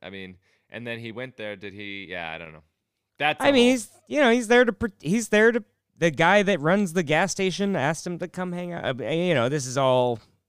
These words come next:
Speaker 2: his version of his story too, so that could
Speaker 1: Since
Speaker 2: be up for
Speaker 1: someone asked
Speaker 2: debate.
Speaker 1: him to go, uh, defend
Speaker 2: And
Speaker 1: him,
Speaker 2: the whole
Speaker 1: yeah,
Speaker 2: thing may
Speaker 1: sure.
Speaker 2: be moot because if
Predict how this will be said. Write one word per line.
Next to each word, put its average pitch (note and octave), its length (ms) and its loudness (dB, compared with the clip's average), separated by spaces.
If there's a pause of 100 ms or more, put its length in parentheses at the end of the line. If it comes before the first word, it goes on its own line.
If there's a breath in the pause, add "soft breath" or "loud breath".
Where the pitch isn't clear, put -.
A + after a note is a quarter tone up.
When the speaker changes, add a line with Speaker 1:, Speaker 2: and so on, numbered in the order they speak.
(320)
Speaker 2:
his B2 220 -8
version A#2+ 380 -4
of G2+ 260 -10 (260)
his A2 280 -10
story A#2 340 -8
too, B2+ 300 -6
so G#2+ 400 -10
that - 240 -16
could G2+ 140 -12
Speaker 1:
Since F#2 60 -16
Speaker 2:
be G2 120 -6
up F2+ 100 -8
for D#2+ 60 -18
Speaker 1:
someone E2 180 -12
asked G#2 100 -12
Speaker 2:
debate. G2+ 180 -8
Speaker 1:
him D2+ 40 -20
to D#2+ 80 -20
go, D2 460 -20
uh, C#2 180 -20 (180)
defend - 300 -20
Speaker 2:
And E3+ 160 0
Speaker 1:
him, F3+ 80 4
Speaker 2:
the E3+ 80 2
whole F#3 200 6
Speaker 1:
yeah, - 20 0
Speaker 2:
thing E3+ 260 0
may D#3 140 2
Speaker 1:
sure. D3 60 -2
Speaker 2:
be D3 100 0
moot D3+ 280 2
because C3+ 520 -2
if - 340 -8